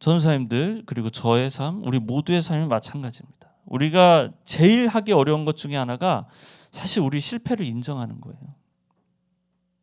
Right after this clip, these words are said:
우리는 항상 그래요. 세상이 말하는 기준에 스스로 도달하려고 애를 써요. 도달하려고. 그리고 도달하지 못하면 어떻습니까? 실패자로 나고 찍힐 것 같아서,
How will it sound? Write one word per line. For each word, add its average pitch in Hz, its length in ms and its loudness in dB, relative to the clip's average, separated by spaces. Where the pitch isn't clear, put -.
우리는 185 220 6
항상 233 260 6
그래요. 117 220 2
세상이 233 460 0
말하는 160 600 4
기준에 220 840 2
스스로 240 460 4
도달하려고 208 1040 4
애를 147 220 4
써요. - 280 -10
도달하려고. 110 720 -6
그리고 165 240 6
도달하지 185 520 6
못하면 170 320 0
어떻습니까? 120 560 -6
실패자로 175 600 -2
나고 120 340 -4
찍힐 - 360 -16
것 139 160 -10
같아서, - 420 -16